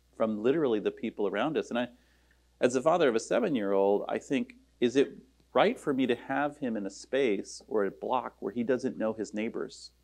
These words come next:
That's really not a, it's an inhumane thing.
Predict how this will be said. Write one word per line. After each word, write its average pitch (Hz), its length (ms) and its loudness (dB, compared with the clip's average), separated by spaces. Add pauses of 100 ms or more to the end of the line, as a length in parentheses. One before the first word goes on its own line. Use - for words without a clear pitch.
(140)
That's - 280 -8
really 135 560 -2
not 120 200 0
a, 104 120 0 (180)
it's - 120 -10
an 120 60 0
inhumane 120 760 -2
thing. - 400 -8